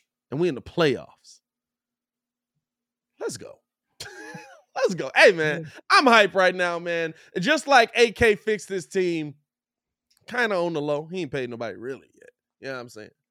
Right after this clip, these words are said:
Speaker 2: This true.
Speaker 1: Rock
Speaker 2: This
Speaker 1: Auto
Speaker 2: true.
Speaker 1: can hook you up that same way. We gotta tell you about rock auto dot com before we get into this next segment, man. This episode is brought to you by Rock Auto. Uh, with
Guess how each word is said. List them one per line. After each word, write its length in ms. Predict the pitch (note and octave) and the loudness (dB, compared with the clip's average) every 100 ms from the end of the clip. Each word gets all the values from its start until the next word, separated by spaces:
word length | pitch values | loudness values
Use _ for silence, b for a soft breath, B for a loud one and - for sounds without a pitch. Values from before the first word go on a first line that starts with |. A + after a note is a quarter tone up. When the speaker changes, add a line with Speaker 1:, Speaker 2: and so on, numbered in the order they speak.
| _ C3 | _ -10
Speaker 2:
This 200 | D#3+ - | -8 0
true. 100 | G#3+ | 4
Speaker 1:
Rock 200 | C#4 B3+ | 4 6
Speaker 2:
This 80 | |
Speaker 1:
Auto 200 | A3 G3 | 6 4
Speaker 2:
true. 60 | D#3 | 2
Speaker 1:
can 100 | E3 | 0
hook 220 | F3 D3+ | -2 -4
you 100 | E3+ | -4
up 140 | D#3 D#3 | -4 -4
that 140 | D3 | -6
same 260 | E3+ D3+ D3+ | -6 -8 -6
way. 80 | |
We 100 | D#3 | -6
gotta 160 | F#3 D3 | -8 -8
tell 160 | - E3 | -6 -4
you 60 | |
about 180 | C#3+ C3+ | -2 -2
rock 260 | D#3+ D#3+ E3+ | 0 0 -2
auto 300 | D#3 D3 B2 b b | -2 -4 -8 b b
dot 280 | E3 D3+ C#3 | -2 -2 -2
com 320 | E3+ D#3 C#3+ b - | -4 -2 -4 b -10
before 340 | E3+ C#4 C#4+ | -4 6 6
we 140 | G3 F3 | 6 0
get 240 | D3+ D#3 | -4 -4
into 240 | D3+ D3 | -6 -8
this 180 | D3 B2+ | -10 -10
next 280 | D3 C3+ - | -10 -10 -8
segment, 320 | C#3+ C3 B2+ | -10 -8 -10
man. 160 | C3 B2+ b | -10 -12 b
This 120 | F#3+ | -6
episode 280 | G#3 E3+ F#3+ | -6 -4 -6
is 80 | D3+ | -6
brought 280 | C3 G3 G#3 | -4 -4 -4
to 60 | |
you 40 | D#3+ | -4
by 160 | D#3 | -2
Rock 320 | D3 D3 C#3+ D3+ | 0 0 -2 -2
Auto. 380 | D3 C#3+ C#3+ - b | -4 -2 -6 -8 b
Uh, 140 | - D3 | -4 -4
with 120 | D#3 | -4